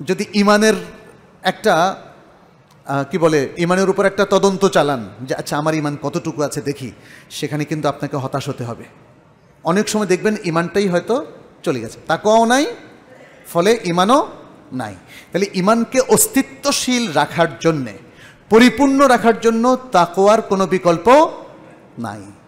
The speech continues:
ঈমান ছাড়া তাকওয়ার কোনো অস্তিত্বই নাই। তাহলে এখানে আমরা বলি,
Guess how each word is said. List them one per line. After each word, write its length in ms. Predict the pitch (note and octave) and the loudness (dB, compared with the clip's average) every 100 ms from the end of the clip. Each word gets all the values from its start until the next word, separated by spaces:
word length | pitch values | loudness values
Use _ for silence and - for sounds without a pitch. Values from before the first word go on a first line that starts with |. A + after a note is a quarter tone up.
| - | -4
ঈমান 280 | F3 G3 A3+ | 0 2 2
ছাড়া 260 | - A3 A#3 | 0 -2 0
তাকওয়ার 360 | E3+ F3 - | -2 0 0
কোনো 180 | F3+ F#3 | 0 -2
অস্তিত্বই 580 | F3 F3+ E3 A3 C#4 D#4+ - | -2 -4 -2 0 0 -2 -10
নাই। 180 | C3 G#2 F2 - _ _ _ _ _ _ _ _ _ _ _ | -12 -12 -14 -20 _ _ _ _ _ _ _ _ _ _ _
তাহলে 160 | E3 G3+ | 0 0
এখানে 220 | G3+ A3 | 2 0
আমরা 180 | G3+ G#3+ | 2 2
বলি, 340 | F3+ F3+ A#3+ | 4 2 0